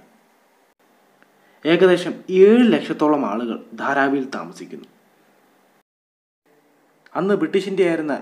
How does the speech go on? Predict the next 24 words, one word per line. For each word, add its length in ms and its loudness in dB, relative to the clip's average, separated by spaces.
ഇന്ത്യയിൽ 420 -2
ആയിരത്തി 420 0
എണ്ണൂറ്റി 520 -2
എൺപത്തിനാലാണ് 680 -6
ധാരാവി 500 -2
എന്ന 160 -8
കോളനി 480 -8
സ്ഥാപിതമായത്. 800 -10
മുംബൈ 280 4
നഗരത്തിൽ 420 0
നിന്നും 280 -4
ഒരുപാട് 360 4
ആളുകളെ 280 0
പുറത്താക്കുകയും, 760 -8
എന്നാൽ 240 2
ഗ്രാമീണ 540 2
ഇന്ത്യയിൽ 320 2
നിന്നും 240 -6
പലരും 360 -2
തൊഴിലന്വേഷിച്ച് 840 0
മുംബൈയിലെത്തി. 540 0
അവരുടെ 300 4
എല്ലാം 240 0
വാസസ്ഥലം 580 -4